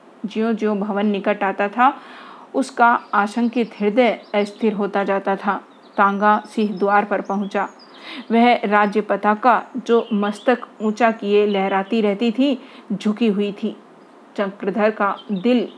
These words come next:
बैठ गया। इतने जोर से धड़कन होने लगी, मानो हथौड़े की चोट पड़ रही हो। तांगा देखते ही एक बूढ़ा दरबान आकर खड़ा हो गया।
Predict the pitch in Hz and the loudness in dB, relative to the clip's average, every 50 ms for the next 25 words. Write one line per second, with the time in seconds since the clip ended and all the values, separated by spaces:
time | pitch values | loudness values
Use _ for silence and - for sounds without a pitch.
0 | - - - - 220 202 202 196 196 - 202 196 190 180 - - - - - - | -20 -16 -8 -2 0 2 2 0 0 0 0 0 0 -2 -6 -10 -14 -20 -14 -10
1 | - 214 202 - 208 208 208 202 185 - 196 202 214 214 214 - 214 214 220 - | -8 -8 -4 -4 -4 -2 -2 -4 -2 0 2 2 2 2 2 0 -2 -2 -2 -6
2 | - - - - - - - 185 190 202 220 220 220 - 269 262 214 196 220 220 | -12 -18 -18 -18 -16 -12 -8 -2 2 2 2 4 4 2 2 2 2 0 0 0
3 | 226 226 220 214 208 196 233 247 247 240 226 214 202 202 208 214 214 208 - - | 0 0 0 0 0 0 0 -2 0 0 0 0 0 -2 -2 -2 -4 -4 -6 -10
4 | - - - - - 208 202 202 - - 214 220 240 254 247 - 220 202 190 - | -16 -20 -16 -12 -10 -10 -10 -8 -6 -2 0 2 2 0 0 -4 -8 -8 -10 -12
5 | - - - - - 240 240 214 190 - - 208 202 190 - 196 196 196 208 196 | -20 -20 -10 -4 -2 -2 -2 -2 -4 -6 -4 -2 -2 -2 -2 -6 -6 -6 -6 -4
6 | 196 202 196 - - - - - - - - - _ - - - - - - - | -2 -4 -4 -4 -8 -16 -20 -20 -20 -20 -20 -20 _ -20 -20 -20 -20 -20 -20 -20
7 | - - - 214 208 202 196 208 208 202 196 196 196 196 - 233 220 202 220 214 | -10 -2 2 2 2 2 2 0 0 2 0 0 -2 0 0 0 0 0 -2 -4
8 | - 214 208 196 202 196 185 202 202 202 214 226 233 208 202 - 285 262 214 208 | -4 -4 -4 -4 -4 -6 -6 -4 -4 -2 0 2 0 0 -2 -6 -10 -6 -4 -4
9 | 202 196 190 202 196 208 208 202 196 196 - 208 214 - - 202 196 196 202 202 | -4 -2 -2 -4 -2 -2 -2 -4 -6 -6 -8 -8 -8 -8 -8 -6 -4 -4 -4 -6
10 | 196 190 196 196 196 - | -8 -6 -6 -6 -6 -8